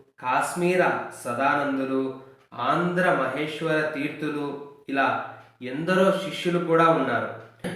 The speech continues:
శ్రీ నారాయణ తీర్థుల వారు గురువును మించిన శిష్యుడు. ఎందుకంటే గురువు రామానందులు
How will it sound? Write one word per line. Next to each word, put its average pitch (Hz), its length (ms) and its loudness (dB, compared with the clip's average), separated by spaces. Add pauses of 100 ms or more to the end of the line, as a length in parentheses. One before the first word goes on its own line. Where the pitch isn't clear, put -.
(260)
శ్రీ 151 260 -6
నారాయణ 165 560 2
తీర్థుల 147 400 -4
వారు 139 280 2 (100)
గురువును 160 400 0
మించిన 160 320 -2
శిష్యుడు. 131 460 -8
ఎందుకంటే 147 540 -2 (840)
గురువు 151 420 2
రామానందులు 165 760 2